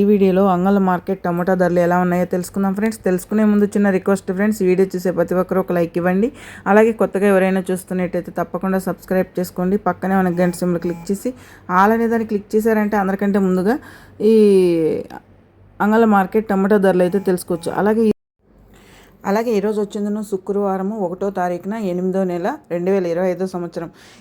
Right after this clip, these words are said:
ఈ నెల ఫస్ట్ స్టార్టింగ్ ఈ రోజే కదా ఫ్రెండ్స్, ఎనిమిదో నెల. ఇంకా ధరలు ఈ నెల అంతా ఎలా ఉంటాయో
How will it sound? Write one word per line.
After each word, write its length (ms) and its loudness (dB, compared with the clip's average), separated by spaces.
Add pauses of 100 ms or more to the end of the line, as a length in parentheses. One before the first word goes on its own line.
ఈ 120 -4
నెల 300 0
ఫస్ట్ 340 -6 (140)
స్టార్టింగ్ 540 -4
ఈ 100 -2
రోజే 300 -2
కదా 180 -2
ఫ్రెండ్స్, 340 -8
ఎనిమిదో 360 -4
నెల. 220 -6 (440)
ఇంకా 160 -4
ధరలు 400 -2
ఈ 240 0
నెల 160 -2
అంతా 220 -4
ఎలా 220 0
ఉంటాయో 320 -4